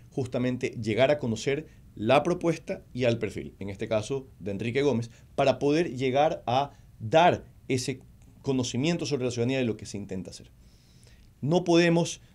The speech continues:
y el voto en Ecuador hoy está de una forma dada en que no queremos esto, pero el menos malo es esto. Y ese menos malo nos viene haciendo mal por tanto tiempo. Entonces,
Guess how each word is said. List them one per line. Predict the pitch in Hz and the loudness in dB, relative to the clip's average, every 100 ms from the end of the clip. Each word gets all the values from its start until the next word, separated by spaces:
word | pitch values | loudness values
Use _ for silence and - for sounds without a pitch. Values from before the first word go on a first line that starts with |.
| - _ _ - - | -20 _ _ -20 -20
y | - 117 117 | -10 -2 2
el | 120 | 4
voto | 120 160 147 | 6 4 2
en | 139 | -4
Ecuador | 123 131 131 - | 0 2 2 2
hoy | 143 135 | 2 2
está | 117 139 131 - | 0 4 4 4
de | 117 | -2
una | 127 123 | -2 -4
forma | - 131 127 127 | -4 -2 0 2
dada | 131 127 117 | 4 4 4
en | 117 | 2
que | 120 131 127 - - - - | 0 0 -2 -16 -20 -20 -12
no | 123 165 | -2 0
queremos | 170 170 170 156 | 2 4 4 4
esto, | 208 190 - 196 - - _ - | 2 2 -2 -4 -6 -20 _ 0
pero | 147 135 | 2 4
el | 135 | 2
menos | 135 143 139 | 0 -2 -2
malo | 127 139 131 | 2 2 2
es | |
esto. | 127 - - _ _ _ _ _ | 0 -4 -12 _ _ _ _ _
Y | 117 | -4
ese | 135 147 | -2 -2
menos | 143 139 | -2 -2
malo | 139 147 139 | 0 0 0
nos | 117 | 0
viene | 120 | -2
haciendo | 117 127 117 | -2 -2 0
mal | 117 120 113 | 2 2 0
por | 113 107 | -2 -4
tanto | 101 110 101 98 | -2 -4 -4 -6
tiempo. | 95 76 | -8 -8
Entonces, | 95 127 143 - | -6 -4 -4 -8